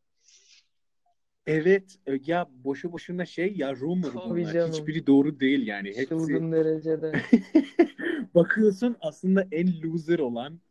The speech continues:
Speaker 1: ama hani herkes çevresinde olduğu için ona inanan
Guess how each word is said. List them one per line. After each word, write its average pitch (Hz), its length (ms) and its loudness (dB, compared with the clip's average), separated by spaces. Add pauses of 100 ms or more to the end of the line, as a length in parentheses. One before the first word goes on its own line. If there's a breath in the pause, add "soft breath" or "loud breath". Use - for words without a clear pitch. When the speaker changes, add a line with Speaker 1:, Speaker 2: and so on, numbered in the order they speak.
(320)
Speaker 1:
ama 151 340 -2
hani 151 220 -4
herkes 156 400 -4
çevresinde 147 540 -4
olduğu 147 260 -4
için 151 220 -8
ona 143 280 -6
inanan 135 520 -6